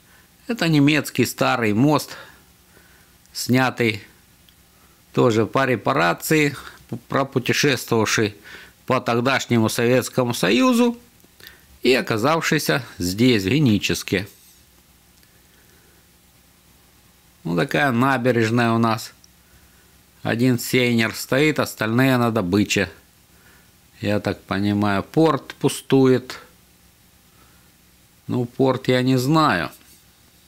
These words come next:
частный или государственный.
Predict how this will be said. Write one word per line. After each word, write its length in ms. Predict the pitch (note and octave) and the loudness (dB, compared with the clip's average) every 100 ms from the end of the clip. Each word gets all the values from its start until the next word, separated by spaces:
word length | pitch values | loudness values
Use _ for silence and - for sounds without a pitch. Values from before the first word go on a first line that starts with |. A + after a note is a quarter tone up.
| _ _ _ _ - - - _ _ - | _ _ _ _ -20 -20 -20 _ _ -8
частный 580 | - B2 A#2+ - A#2 A#2 | -2 0 0 -2 -2 2
или 220 | A#2+ A#2 | 2 2
государственный. 1080 | A#2 A#2 - C3+ D3+ F3 - - E2+ D#2+ | 0 -2 -2 -2 0 0 -2 -8 -6 -6